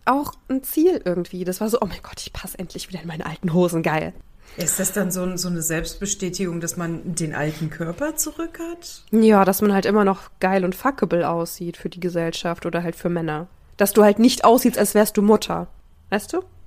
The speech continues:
Speaker 2: Hm.
Speaker 1: Und ich hab das ja auch wiedergespiegelt bekommen, so in dem Dating, so nach meiner Scheidung. Dass das für mich auch so ein Kompliment war, dass Männer zu mir gesagt haben, „Du siehst gar nicht aus wie so eine Mutti.“ Wie auch immer
Speaker 2: Wie
Speaker 1: eine
Speaker 2: sieht
Speaker 1: Mutti.
Speaker 2: denn eine Mutti
Speaker 1: Ja,
Speaker 2: aus?
Speaker 1: ne, wie auch immer eine Mutti aussieht.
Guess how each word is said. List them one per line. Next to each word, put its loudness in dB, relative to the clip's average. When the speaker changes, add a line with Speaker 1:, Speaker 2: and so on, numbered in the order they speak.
Speaker 2:
Hm. -8
Speaker 1:
Und 6
ich 2
hab 2
das 2
ja 6
auch 2
wiedergespiegelt 0
bekommen, -2
so -2
in -2
dem -4
Dating, 0
so -4
nach -2
meiner -4
Scheidung. -2
Dass -6
das -2
für 4
mich 2
auch -2
so -2
ein -2
Kompliment 0
war, 2
dass -4
Männer 2
zu -6
mir 2
gesagt -2
haben, 2
„Du 2
siehst -4
gar 0
nicht -2
aus -2
wie -6
so -2
eine 0
Mutti.“ 0
Wie 4
auch -2
immer -2
Speaker 2:
Wie 2
Speaker 1:
eine 0
Speaker 2:
sieht 4
Speaker 1:
Mutti. 4
Speaker 2:
denn 4
eine 0
Mutti 0
Speaker 1:
Ja, 2
Speaker 2:
aus? -4
Speaker 1:
ne, 6
wie 4
auch 4
immer 6
eine 6
Mutti 2
aussieht. -10